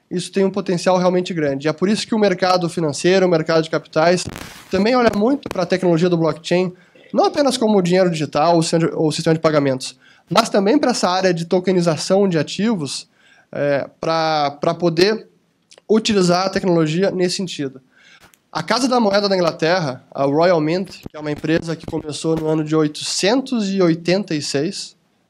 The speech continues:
então no primeiro milênio, antes do primeiro milênio, e a Royal Mint começou uma iniciativa com outras empresas da área de blockchain pra tokenizar ou representar em blockchain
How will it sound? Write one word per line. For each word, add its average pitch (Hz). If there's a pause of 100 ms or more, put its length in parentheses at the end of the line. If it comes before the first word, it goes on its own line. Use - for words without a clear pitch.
(120)
então 139
no 139
primeiro 180
milênio, 160 (180)
antes 175
do 170
primeiro 143
milênio, 139 (1600)
e 185
a 185
Royal 240
Mint 247
começou 226
uma 214
iniciativa 214 (200)
com 175
outras 185
empresas 156
da 147
área 147
de 143
blockchain 160 (500)
pra 180 (440)
tokenizar 196
ou 156
representar 160 (180)
em 156
blockchain 156